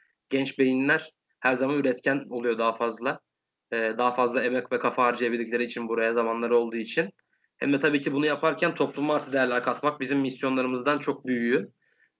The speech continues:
E, aslında ç-, sürekli devam eden, gelenekselleşmiş sosyal sorumluluk projelerimizin yanı sıra belirli günler ve haftalarda da,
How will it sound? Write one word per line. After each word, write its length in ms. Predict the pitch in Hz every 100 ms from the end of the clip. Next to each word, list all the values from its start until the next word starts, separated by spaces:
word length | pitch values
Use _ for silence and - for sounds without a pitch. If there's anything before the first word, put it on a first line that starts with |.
| -
E, 60 | 120 117 120 120 120 120 120 123 120 _ _ _
aslında 380 | 135 131 - 160
ç-, 160 | 160 - _ _ _ _
sürekli 480 | - - 170 - 143
devam 240 | 143 135 127
eden, 280 | 127 143
gelenekselleşmiş 1080 | 135 135 131 123 135 135 135 143 156 - - _ _ _
sosyal 360 | - 123 - 139
sorumluluk 440 | - 135 139 143
projelerimizin 840 | 147 127 131 127 127 123 135 147 - _ _ _ -
yanı 220 | 127 143
sıra 480 | 143 131 151 - 135
belirli 320 | 127 131 131
günler 300 | 131 143 143
ve 40 |
haftalarda 640 | 135 123 135 131 127 147 131
da, 240 | 143 156